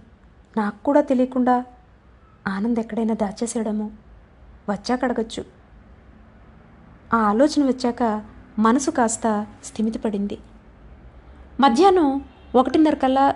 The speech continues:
స్కూల్ బస్ దిగి పాప వచ్చేసింది. "అమ్మా, టెన్ డేస్ తర్వాత మా స్కూల్లో ఫంక్షన్ ఉందిట, మేం డాన్స్ చేస్తున్నాం తెలుసా, యూకేజీ girls and boys."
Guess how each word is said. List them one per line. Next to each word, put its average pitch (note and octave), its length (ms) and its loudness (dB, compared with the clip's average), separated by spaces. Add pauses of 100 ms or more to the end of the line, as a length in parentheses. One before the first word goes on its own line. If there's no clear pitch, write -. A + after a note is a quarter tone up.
(120)
స్కూల్ B3+ 300 0
బస్ B3+ 200 2
దిగి A#3 300 -2
పాప G#3 240 -4 (120)
వచ్చేసింది. G3+ 520 -6 (1080)
"అమ్మా, C4 380 2 (380)
టెన్ A#3 220 2
డేస్ B3 260 2
తర్వాత D#4 340 4 (140)
మా E4 120 4
స్కూల్లో C#4 360 2
ఫంక్షన్ C4 380 0
ఉందిట, B3+ 220 2 (560)
మేం A#3+ 160 2
డాన్స్ A3 400 2
చేస్తున్నాం D4 360 2
తెలుసా, B3+ 460 2 (400)
యూకేజీ B3 400 2
girls C4 360 6
and D#4+ 140 4
boys." A#3+ 340 6